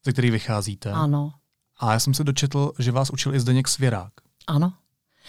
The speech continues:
Speaker 2: Učil nás češtinu na žateckém, nádherném secesním gymnáziu. A byl perfektní. Přišel tam, protože musel do toho Žatce přijít. On vystudoval pedagogickou fakultu, taky češtinu vystudoval.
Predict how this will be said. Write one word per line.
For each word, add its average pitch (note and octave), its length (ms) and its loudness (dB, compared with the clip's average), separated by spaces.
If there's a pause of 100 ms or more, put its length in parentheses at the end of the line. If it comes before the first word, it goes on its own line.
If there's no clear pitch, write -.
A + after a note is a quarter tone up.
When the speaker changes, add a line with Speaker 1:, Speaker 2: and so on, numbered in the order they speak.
(340)
Speaker 2:
Učil A#3 380 2
nás G#3 280 4
češtinu G3 840 0
na E3+ 200 4
žateckém, D3+ 1160 2
nádherném D#3 1000 2
secesním D3 720 -2
gymnáziu. D3 800 -2 (1300)
A D3 140 0
byl C#3+ 320 2
perfektní. D3 680 -2
Přišel E3+ 480 2
tam, D#3+ 360 0 (180)
protože C#3+ 260 2
musel C#3 540 6
do D3+ 120 0
toho D#3 300 0
Žatce D#3+ 320 -2
přijít. E3+ 680 -6
On D3+ 120 2
vystudoval D3 380 0
pedagogickou C#3 480 -2
fakultu, E3 500 -4
taky C#3 220 0
češtinu D#3+ 520 -2
vystudoval. D#3+ 640 -2